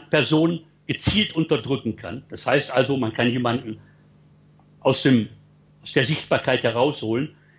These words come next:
Die muss dann einzeln eingegeben werden. In der Regel, äh, wenn man die ersten Buchstaben eintippt,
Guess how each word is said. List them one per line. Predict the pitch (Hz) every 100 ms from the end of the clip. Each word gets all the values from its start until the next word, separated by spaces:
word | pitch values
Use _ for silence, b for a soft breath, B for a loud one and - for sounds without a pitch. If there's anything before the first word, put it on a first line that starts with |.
| b
Die | 127
muss | 151 175
dann | 170 156
einzeln | 135 160 165 156
eingegeben | 131 147 143 113 110 98
werden. | 101 104
In |
der | 139 127
Regel, | 139 165 185 190 b b b b b
äh, | - 139 131 123
wenn | 107 143
man | 143 131
die | 139
ersten | 143 - 123
Buchstaben | 151 - 147 131
eintippt, | 127 147 151 156